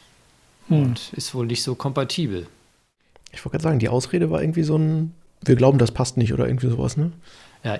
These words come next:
Speaker 2: ich bin ja der Meinung, das hatte ich bei Twitter auch irgendwo in die Kommentare reingeschrieben, dass wir nicht mitmachen dürfen oder wollen, weil es zu teuer wird.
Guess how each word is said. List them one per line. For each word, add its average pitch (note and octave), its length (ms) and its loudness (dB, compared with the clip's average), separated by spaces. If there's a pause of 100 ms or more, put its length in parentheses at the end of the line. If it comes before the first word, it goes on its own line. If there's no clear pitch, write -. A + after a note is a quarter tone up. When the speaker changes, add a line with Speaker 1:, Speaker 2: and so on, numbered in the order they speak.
Speaker 2:
ich - 160 -4
bin E3 140 2
ja C3+ 80 2
der B2 120 2
Meinung, B2+ 460 -2
das - 180 -10
hatte A#2+ 100 -8
ich - 60 -14
bei A2+ 80 -8
Twitter D#3 280 -2
auch A2+ 80 0
irgendwo B2+ 280 0
in B2+ 40 -2
die A#2 60 -4
Kommentare C3 460 2
reingeschrieben, B2+ 600 -2
dass A#2 380 -2
wir B2+ 300 0
nicht - 440 -4
mitmachen A#2 680 -6 (280)
dürfen C3+ 380 2
oder A2+ 200 -2
wollen, A#2 300 0
weil A2 100 0
es - 80 -2
zu - 100 -4
teuer G2 380 -6
wird. F2+ 280 -12